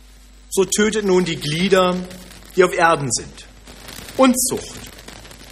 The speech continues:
Unreinheit, schändliche Leidenschaften, böse Begierde und die Habsucht, die Götzendienst ist.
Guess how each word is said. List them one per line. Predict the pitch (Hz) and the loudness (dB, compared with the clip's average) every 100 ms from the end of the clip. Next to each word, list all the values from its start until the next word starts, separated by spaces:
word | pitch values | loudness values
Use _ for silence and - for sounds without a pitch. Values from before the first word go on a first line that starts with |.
| - | 2
Unreinheit, | 202 208 160 143 131 127 131 131 170 - - - - - - - - - - | 4 4 2 2 2 -2 -4 -4 -4 -8 -20 -20 -20 -20 -20 -20 -20 -10 0
schändliche | 196 220 196 196 | 0 0 2 4
Leidenschaften, | 170 180 180 139 123 104 - - - - - - - - - - - - - - | 6 4 2 -4 -8 -10 -16 -18 -18 -20 -20 -20 -20 -20 -20 -20 -20 -20 -20 -4
böse | 175 208 185 | 2 2 2
Begierde | 156 135 160 185 - - - - - - - - - - - - - - | -2 -6 -2 -2 -4 -14 -20 -20 -20 -20 -20 -20 -20 -20 -20 -20 -20 -6
und | 160 165 - | -4 -4 -6
die | 151 143 | -8 -10
Habsucht, | - 156 165 170 - - 107 - - - - - - - - | -8 0 0 0 -4 -8 -8 -18 -20 -20 -20 -20 -20 -20 -18
die | 139 | -8
Götzendienst | 127 151 156 135 110 95 - | -4 -4 -4 -8 -12 -14 -16
ist. | 82 - | -20 -20